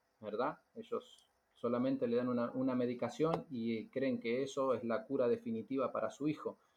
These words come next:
Entonces está medicado, pobre, apenas puede hablar, en algunas veces yo he estado con él, apenas puede charlar y, y, y piensan que eso es. Entonces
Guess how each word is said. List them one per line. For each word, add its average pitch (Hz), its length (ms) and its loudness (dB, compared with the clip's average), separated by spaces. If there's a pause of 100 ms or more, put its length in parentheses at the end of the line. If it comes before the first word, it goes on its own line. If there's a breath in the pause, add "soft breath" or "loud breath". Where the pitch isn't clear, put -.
(220 soft breath)
Entonces 117 360 -2
está 120 180 -2
medicado, 135 800 2
pobre, 131 720 2
apenas 113 380 -4
puede 113 200 2
hablar, 117 520 2
en 104 120 -6
algunas 107 320 -10
veces 110 200 -8
yo 113 80 -14
he - 20 -10
estado 107 260 -2
con 113 180 -4
él, 131 180 0
apenas 107 320 -12
puede 101 340 -4 (200)
charlar 117 480 -2 (400 soft breath)
y, 98 800 -4 (720)
y, 110 260 -6
y 101 40 -6
piensan 117 400 0
que 113 80 0
eso 110 180 0
es. - 120 -4
Entonces 139 460 0